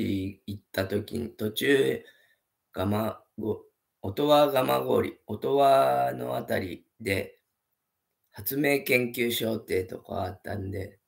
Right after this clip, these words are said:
えーと思ってたんですけど、なんかいい発明ができるといいですが。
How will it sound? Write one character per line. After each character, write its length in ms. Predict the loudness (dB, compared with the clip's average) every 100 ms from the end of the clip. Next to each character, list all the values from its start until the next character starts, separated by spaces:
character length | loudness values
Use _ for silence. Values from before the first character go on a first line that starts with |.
| _ _ _ _ _ _ _ _
え 600 | -8 -6 -4 -2 -2 -2
ー 20 | -4
と 80 |
思 180 | -6 -6
っ 60 | -8
て 140 | -10
た 180 | -6 -6
ん 60 | -6
で 80 |
す 80 | -8
け 140 | -6 -4
ど、 200 | -4 -8 _ _ _ _ _ _ _ _ _ _ _ _ _ _ _ _ _ _ _ _ _ _ _ _ _ _ _ _ _ _ _
な 100 | -10
ん 40 | -2
か 100 | 2
い 140 | 4
い 40 | 2
発 280 | 0 -4
明 200 | -6 -4
が 280 | -4 -6 -8 _ _ _ _ _ _ _ _ _ -6
で 120 | -4
き 80 | -2
る 100 | -4
と 100 | -6
い 80 | -8
い 40 |
で 120 | -10
す 120 | -16 -16
が。 140 | -16